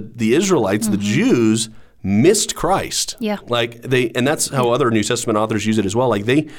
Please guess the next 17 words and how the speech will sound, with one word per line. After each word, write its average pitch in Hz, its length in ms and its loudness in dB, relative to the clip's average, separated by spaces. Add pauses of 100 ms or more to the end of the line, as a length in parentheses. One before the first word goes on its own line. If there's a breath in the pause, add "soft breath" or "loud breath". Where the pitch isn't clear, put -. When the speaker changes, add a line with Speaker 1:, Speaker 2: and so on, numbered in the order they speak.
(140)
Speaker 1:
they 135 220 2
missed 156 420 2
that 113 120 -4
the 117 80 -4
foundation 107 1200 0 (220 loud breath)
going 120 260 2
forward 135 340 2
is 110 60 2
going 113 200 2
to 107 40 0
be 104 60 0
Christ 127 480 -2
as 104 100 -2
this 110 140 0
cornerstone. 117 600 0
And 110 100 2
so 127 240 0